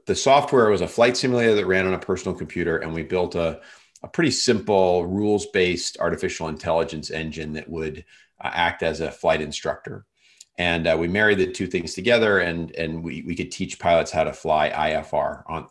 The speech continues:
in the clouds. And, uh, we spent two years after I graduated building this fantastic piece of software. And, uh, uh, and the lesson that we learned was that running a quarter of a page black and white ad in a magazine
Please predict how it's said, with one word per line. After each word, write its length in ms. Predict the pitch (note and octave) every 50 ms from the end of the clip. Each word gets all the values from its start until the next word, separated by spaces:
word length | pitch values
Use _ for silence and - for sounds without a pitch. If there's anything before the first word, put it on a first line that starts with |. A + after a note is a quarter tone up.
| - -
in 120 | - F2 E2+
the 60 | D#2
clouds. 560 | D2 - - C2+ C#2 D2+ - - - - - _ _ _ _ _ _ _ _ - - _ _ _ _ -
And, 300 | F#2+ F#2+ F#2 F2+ F2 F#2
uh, 280 | E2+ D#2+ D#2+ D#2+ D#2+ -
we 80 | F#2+ F2+
spent 280 | - - G#2 G2 F#2
two 200 | - - C3+ C3
years 420 | A#2 A2+ A2 G#2+ G#2 G2+ F#2+ E2+ E2+
after 320 | D#2+ F#2 F2+ E2+ - G2
I 80 | F2 E2+
graduated 560 | E2 F#2 F2+ F2 F2 - F2 E2 D#2+ D#2 D2+
building 340 | F2+ F#2+ F#2 F2+ F2+ E2 D#2+
this 180 | D#2+ D#2 -
fantastic 600 | - E2+ E2 D2 - F2+ F2+ E2+ - - E2+ D#2 -
piece 200 | E2+ D#2+ - D#2
of 80 | -
software. 680 | - C3 B2+ B2+ A#2 - - F2+ E2 E2 E2 F2 F2 - - - - - _ _ _
And, 520 | - F2+ F2+ F2+ F2+ F2+ E2+ E2 D#2+ D#2+ -
uh, 360 | G1+ G1+ G1+ - - - - - _ -
uh, 260 | - G1+ G1+ G1+ - - -
and 160 | F2 E2+ E2+
the 60 | E2+
lesson 340 | F2+ A2+ B2+ B2+ - A2+ F#2
that 100 | F#2 E2+
we 120 | E2+ F2
learned 280 | E2+ E2+ E2 E2+ E2+ E2+
was 200 | E2+ D#2+ D2+ -
that 180 | F2+ F2 -
running 360 | F2+ F#2 F#2 F#2 F#2+ F2+ F2 E2+
a 200 | E2 E2 D#2 D#2
quarter 380 | - - - G#2+ G#2 G2 F#2+
of 80 | F2 F2+
a 80 | F2
page 480 | E2+ - - F2+ F2 F2 E2+ D#2+ - -
black 280 | F2 F2 F2 F2 - -
and 120 | F2 E2+
white 260 | E2 E2 E2 D#2+ - -
ad 340 | E2 F2 F2 F2 F2 E2
in 80 | E2 D2+
a 40 | D2
magazine 760 | D#2 F2+ F#2+ G#2 G2 F2+ E2+ D2 D#2 D#2+ D#2+ D#2+ E2 D#2 D#2